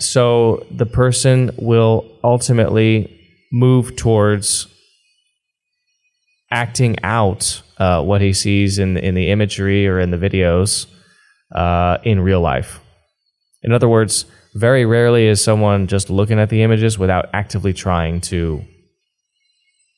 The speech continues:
molest a child. And so for the last two years, no child has been found.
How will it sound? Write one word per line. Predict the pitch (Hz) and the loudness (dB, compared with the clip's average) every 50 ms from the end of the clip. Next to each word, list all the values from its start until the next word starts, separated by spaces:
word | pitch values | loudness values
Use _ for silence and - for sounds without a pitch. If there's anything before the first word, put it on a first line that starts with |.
| _ _ _ _ - | _ _ _ _ -4
molest | 107 104 101 98 92 87 - | -2 0 2 2 0 0 -2
a | 92 | -6
child. | 87 - 80 71 - - - - - - - _ _ _ _ _ _ _ _ _ _ _ _ _ _ _ _ _ _ _ _ _ _ - - - - - - - - - - _ | -4 -4 -4 -4 -4 -6 -8 -12 -16 -20 -20 _ _ _ _ _ _ _ _ _ _ _ _ _ _ _ _ _ _ _ _ _ _ -20 -20 -20 -20 -20 -20 -20 -20 -20 -18 _
And | - 127 131 127 | -2 -2 0 0
so | 113 - 143 135 131 127 123 | 0 2 2 4 4 4 2
for | 120 - - 135 120 | 0 0 0 0 2
the | 123 | 2
last | 120 123 127 131 123 - - | 2 2 2 0 0 -2 -4
two | - 147 139 135 | -2 0 2 2
years, | 131 127 131 151 160 147 123 117 123 156 165 - - - - - - - _ _ _ _ _ _ _ _ _ _ _ _ _ _ _ _ _ _ _ _ _ _ - | 2 2 2 2 4 2 2 2 0 0 0 -2 -2 -2 -4 -6 -12 -18 _ _ _ _ _ _ _ _ _ _ _ _ _ _ _ _ _ _ _ _ _ _ -2
no | 113 120 131 135 | 2 2 2 2
child | - - - 113 110 127 139 127 117 117 | 2 0 -2 0 2 2 2 2 4 4
has | 120 120 117 | 4 2 2
been | 123 120 117 113 | 2 2 0 2
found. | 117 135 143 175 196 127 80 62 - - | 2 2 2 4 4 2 0 -2 -4 -8